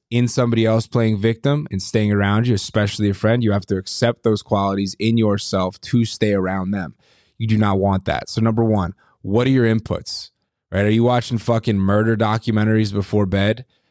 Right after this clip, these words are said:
And, like, fucking, I, I don't get how Netflix always has, you know, like, fucking murder shit on the top. Like, why do people wanna watch that?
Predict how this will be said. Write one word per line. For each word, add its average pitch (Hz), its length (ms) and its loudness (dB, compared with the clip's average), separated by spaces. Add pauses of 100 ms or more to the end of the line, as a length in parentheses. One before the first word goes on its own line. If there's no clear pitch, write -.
And, 98 220 0
like, 98 240 0
fucking, 104 460 0
I, 107 240 0
I - 20 2
don't 127 260 0
get 117 280 0
how 98 460 0
Netflix 98 840 -2
always 107 440 2
has, 98 580 -2 (480)
you 104 100 0
know, 95 140 2
like, 92 180 -2
fucking 113 400 0
murder 101 500 2
shit 92 460 -2 (320)
on 104 220 2
the 87 80 -2
top. 107 420 -2
Like, 92 160 0
why 101 480 2
do 127 140 0
people 104 360 -2
wanna 92 240 -2
watch 92 380 -2
that? - 240 -8